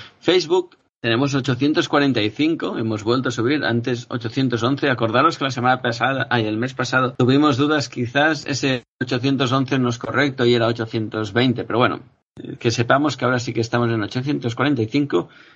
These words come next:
En YouTube tenemos doscientos setenta y nueve seguidores y antes teníamos doscientos sesenta y tres. Google Plus, esa bonita,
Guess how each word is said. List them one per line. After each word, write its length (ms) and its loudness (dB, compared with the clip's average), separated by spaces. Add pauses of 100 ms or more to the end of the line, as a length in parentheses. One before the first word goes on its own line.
(140)
En 160 4
YouTube 480 0 (140)
tenemos 320 -2
doscientos 480 0
setenta 340 0
y 60 4
nueve 240 2
seguidores 680 -2 (160)
y 120 2
antes 400 2
teníamos 320 2
doscientos 480 -4
sesenta 320 -2
y 60 -6
tres. 380 -8 (140)
Google 380 2
Plus, 440 -2
esa 500 -4
bonita, 1000 0